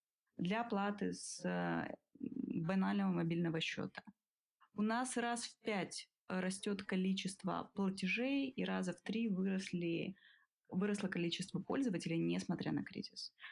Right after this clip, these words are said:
Закрывают микрокредиты, переводят деньги между счетами, пополняют, конечно, счёт, платят за телевидение, платят за гейминг.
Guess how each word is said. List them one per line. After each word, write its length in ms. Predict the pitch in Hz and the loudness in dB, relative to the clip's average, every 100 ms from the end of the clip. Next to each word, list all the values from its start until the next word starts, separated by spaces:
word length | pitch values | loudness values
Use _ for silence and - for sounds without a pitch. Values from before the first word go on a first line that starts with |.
| - _ _ - | -18 _ _ -4
Закрывают 640 | 180 208 233 247 262 247 | -2 0 0 0 0 2
микрокредиты, 1400 | 233 214 214 208 214 208 233 262 277 277 247 240 233 - | 2 2 0 0 0 0 2 0 0 0 0 0 -2 -4
переводят 640 | 220 214 208 208 226 202 185 | -2 2 2 2 2 2 2
деньги 380 | 202 202 190 | 2 4 4
между 360 | 185 185 180 175 | 2 2 0 -2
счетами, 600 | 175 208 208 220 233 226 | -2 -2 -2 0 2 2
пополняют, 880 | 202 190 185 190 196 214 226 220 214 | 0 -2 0 2 4 4 2 0 -2
конечно, 500 | 208 202 202 - 190 | 0 2 2 2 0
счёт, 380 | 190 196 190 - | 0 0 -2 -2
платят 360 | 185 185 185 | -2 -2 -2
за 120 | 160 | -2
телевидение, 720 | 165 180 185 208 233 226 202 190 | -2 0 0 2 0 2 2 2
платят 400 | 180 165 - 143 | 0 -2 -2 -2
за 100 | 160 | -2
гейминг. 640 | 170 214 226 220 214 | 0 2 2 2 2